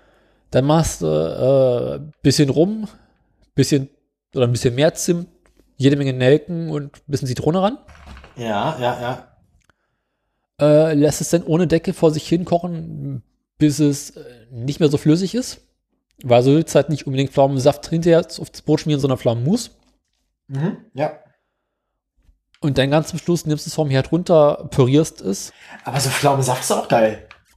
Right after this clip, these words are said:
Speaker 2: Also entsaften kann man, glaub ich, auch ganz gut, oder?
Speaker 1: Ja, könnte ein bisschen sauer werden, glaub ich.
Speaker 2: Ja, da kann man ja was gegen tun. Ein bisschen süßen, aber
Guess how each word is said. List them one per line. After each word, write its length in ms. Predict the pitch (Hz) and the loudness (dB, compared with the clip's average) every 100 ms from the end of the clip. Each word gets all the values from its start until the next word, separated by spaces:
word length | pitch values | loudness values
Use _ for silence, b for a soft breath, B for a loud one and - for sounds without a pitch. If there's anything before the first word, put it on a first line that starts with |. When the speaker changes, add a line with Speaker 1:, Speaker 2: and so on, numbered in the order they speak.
| _ | _
Speaker 2:
Also 160 | 117 127 | -6 -6
entsaften 400 | 127 127 - 185 | -2 -2 -2 -2
kann 120 | 220 | -2
man, 80 | 208 | 0
glaub 100 | 185 | 2
ich, 60 | 175 | 2
auch 40 | |
ganz 180 | 202 - | 0 0
gut, 120 | 123 | -4
oder? 300 | 123 196 - _ - | -4 -8 -10 _ -18
Speaker 1:
Ja, 840 | - 127 113 123 147 160 170 165 151 | -8 -2 2 2 2 2 0 -2 -4
könnte 220 | 175 - | -8 -6
ein 0 | |
bisschen 180 | 143 147 | -6 -2
sauer 260 | 123 151 117 | 2 2 2
werden, 180 | 98 107 | -2 -4
glaub 160 | 107 | -6
ich. 160 | 101 - _ _ _ _ _ _ b b b b | -6 -10 _ _ _ _ _ _ b b b b
Speaker 2:
Ja, 140 | 104 101 | -14 -10
da 100 | 107 | -2
kann 140 | 143 | 2
man 80 | 143 | 4
ja 40 | |
was 120 | 135 | 4
gegen 180 | 143 135 | 2 0
tun. 300 | 131 208 120 | -2 -4 -6
Ein 400 | - - 127 120 | -12 -18 -16 -10
bisschen 220 | 120 131 117 | -6 -4 -2
süßen, 360 | 127 147 214 | -2 0 -2
aber 380 | 151 139 127 | 2 2 2